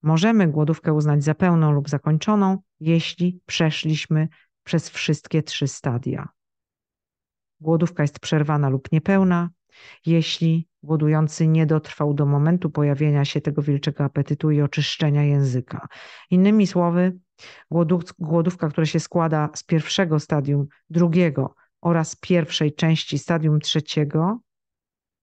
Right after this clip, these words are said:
może być pełna lub przerwana. Myślę, że na dzisiaj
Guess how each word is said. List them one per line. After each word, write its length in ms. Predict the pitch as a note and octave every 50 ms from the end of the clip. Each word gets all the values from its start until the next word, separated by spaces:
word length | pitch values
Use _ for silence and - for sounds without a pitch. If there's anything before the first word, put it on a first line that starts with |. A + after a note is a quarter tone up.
| _ _ _ _ _ _
może 280 | E3+ E3+ E3+ D3+ D#3 D3+
być 260 | C#3 C#3+ C#3 - -
pełna 680 | - _ - E3 D3+ C#3+ C#3+ D3 D3 D#3+ F#3 A3 C4+ D4+ - _ _ _ _ _ _ _ _ _
lub 320 | - D#3 D#3 D#3+ D#3 - -
przerwana. 680 | - - - D3+ C#3+ C3+ B2+ B2+ A2 - - - - - _ _ _ _ _ _ - - - - - - - -
Myślę, 200 | F3+ F3+ G3 F3
że 120 | E3 E3
na 140 | D#3 D#3 D#3
dzisiaj 520 | D3+ - F3 E3 - - B2+ B2 - -